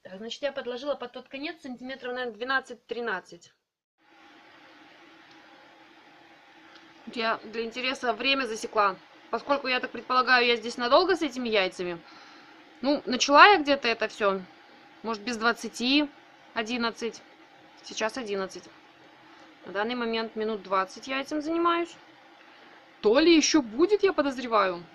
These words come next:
Так это ещё даже первую коробку не выложила, ладно. Щас потренируюсь, может, потом как заложу.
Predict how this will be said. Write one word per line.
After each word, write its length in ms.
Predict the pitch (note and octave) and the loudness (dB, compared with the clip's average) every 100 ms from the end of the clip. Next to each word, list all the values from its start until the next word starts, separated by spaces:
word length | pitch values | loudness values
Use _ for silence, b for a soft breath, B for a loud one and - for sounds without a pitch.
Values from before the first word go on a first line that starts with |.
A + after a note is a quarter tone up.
| G3 | -20
Так 120 | - | -16
это 100 | B3 | -12
ещё 160 | B3 A#3+ | -10 -8
даже 180 | A#3+ | -10
первую 260 | - A#3+ A#3+ | -6 -6 -6
коробку 320 | B3+ G#3+ - | -4 -4 -4
не 100 | A#3 | -4
выложила, 340 | G#3 F3+ E3+ E3+ | -4 -4 -8 -8
ладно. 320 | F3+ F3+ E3+ - - - B B B B B - - - - - | -8 -8 -12 -20 -20 -20 B B B B B -20 -20 -20 -20 -20
Щас 180 | G3 | -18
потренируюсь, 640 | F#3 G3+ G#3 A3+ A#3 A#3+ G#3+ | -12 -8 -2 0 0 -2 -4
может, 180 | G3+ | -8
потом 300 | - G3+ G#3 | -6 -4 -4
как 180 | G3+ G3 | -4 -6
заложу. 680 | F#3+ - G#3+ A#3 A3+ A#3 | -6 0 2 4 0 -6